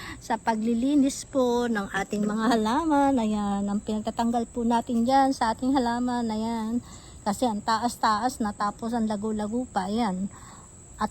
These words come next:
yung ating pong bakod ay natakluban na ng kanyang mga dahon-dahon na yan. Kaya yan, oh, ngayon, kita na ang ating, ang ating bakod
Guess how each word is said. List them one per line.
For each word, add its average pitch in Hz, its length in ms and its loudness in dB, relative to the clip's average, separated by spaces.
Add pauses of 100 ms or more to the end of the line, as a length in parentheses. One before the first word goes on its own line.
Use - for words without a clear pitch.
yung 233 160 0
ating 262 320 4
pong 254 160 4
bakod 247 480 6
ay 220 160 0
natakluban 226 640 0
na 240 80 4
ng 220 160 0
kanyang 214 720 2
mga 196 240 0
dahon-dahon 220 560 4
na 262 80 4
yan. 214 320 2 (400)
Kaya 196 160 -2
yan, 240 400 4
oh, 185 160 2 (160)
ngayon, 247 400 4 (240)
kita 226 320 2
na 240 160 4
ang 233 160 0
ating, 285 560 0 (720)
ang 240 80 -4
ating 262 560 0
bakod 254 480 6